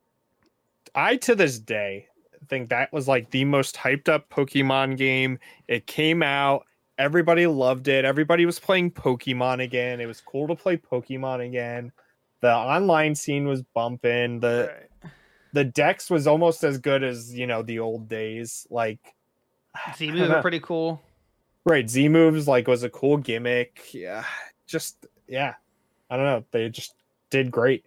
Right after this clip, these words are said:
Speaker 1: The, the fresh change of no, like, gyms. I know, like, not everybody liked it, but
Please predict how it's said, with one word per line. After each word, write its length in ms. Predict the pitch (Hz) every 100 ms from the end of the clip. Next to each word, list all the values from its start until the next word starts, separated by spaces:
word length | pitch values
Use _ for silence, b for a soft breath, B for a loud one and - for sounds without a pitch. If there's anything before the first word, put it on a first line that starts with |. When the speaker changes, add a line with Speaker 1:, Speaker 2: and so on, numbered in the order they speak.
| _ b b b
Speaker 1:
The, 240 | 139 135 135
the 140 | 143
fresh 460 | - - 165 175 -
change 380 | 156 156 151
of 100 | 139
no, 220 | 120 127 139
like, 320 | 135 117 107
gyms. 560 | 107 107 123 139 139 _ _ _
I 60 | 123
know, 180 | 131 123 120
like, 240 | 117 113
not 180 | 117 117
everybody 380 | 120 117 113 107
liked 340 | 101 107 110
it, 220 | 135 135 -
but 340 | 117 104 98